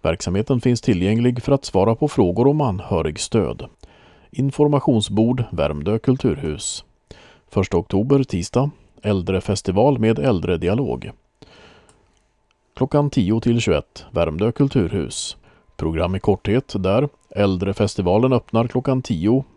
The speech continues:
och slutar klockan sexton. Och sen blir det även klockan nitton till tjugoett, där det är disco.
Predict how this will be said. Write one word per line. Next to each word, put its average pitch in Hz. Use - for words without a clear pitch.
och 117
slutar 113
klockan 131
sexton. 110
Och 113
sen 120
blir 127
det 131
även 117
klockan 120
nitton 120
till 101
tjugoett, -
där -
det 87
är 85
disco. 78